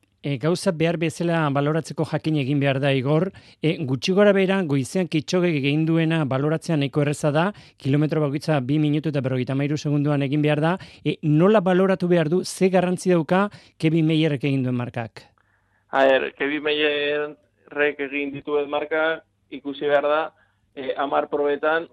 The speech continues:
Speaker 2: ba, agian munduko minima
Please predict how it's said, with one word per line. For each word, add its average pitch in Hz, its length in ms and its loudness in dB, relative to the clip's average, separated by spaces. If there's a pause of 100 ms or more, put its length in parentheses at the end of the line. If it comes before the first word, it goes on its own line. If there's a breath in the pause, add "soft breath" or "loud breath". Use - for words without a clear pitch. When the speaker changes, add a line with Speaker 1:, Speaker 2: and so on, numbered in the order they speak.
Speaker 2:
ba, 131 420 -2
agian 147 560 -4 (600)
munduko 147 580 2
minima 165 540 -4